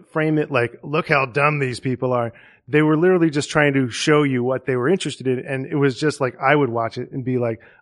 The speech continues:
"I can't fucking believe that this postman from Florida, who's won sixty million dollars in the lottery,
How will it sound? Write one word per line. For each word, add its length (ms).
"I 100
can't 300
fucking 340
believe 280
that 160
this 120
postman 680
from 180
Florida, 500
who's 220
won 200
sixty 480
million 460
dollars 640
in 80
the 60
lottery, 400